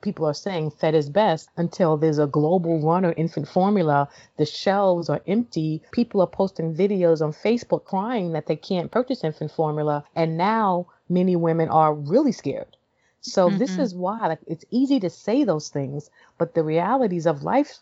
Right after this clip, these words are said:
Speaker 1: tell us that being able to feed your baby with your body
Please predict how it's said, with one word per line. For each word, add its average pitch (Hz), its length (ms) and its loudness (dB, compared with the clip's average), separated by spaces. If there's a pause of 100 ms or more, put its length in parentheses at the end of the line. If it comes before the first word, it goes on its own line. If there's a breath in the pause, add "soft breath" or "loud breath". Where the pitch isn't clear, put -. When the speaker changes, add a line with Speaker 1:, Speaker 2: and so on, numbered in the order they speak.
Speaker 1:
tell 254 260 -2
us 160 140 -2
that 151 360 -2
being 294 300 -6
able 233 220 0
to 208 80 0
feed 208 320 -6
your 208 80 0
baby 196 320 0
with 190 240 -4
your 151 80 0
body 175 440 0